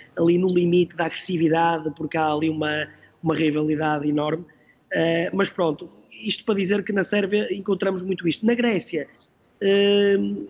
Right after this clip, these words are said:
encontramos um pouco já jogadores de qualidade,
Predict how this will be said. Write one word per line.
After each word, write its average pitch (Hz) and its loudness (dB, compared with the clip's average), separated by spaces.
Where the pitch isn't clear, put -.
encontramos 214 2
um 208 2
pouco 208 0
já 208 0
jogadores 190 2
de - -14
qualidade, 180 0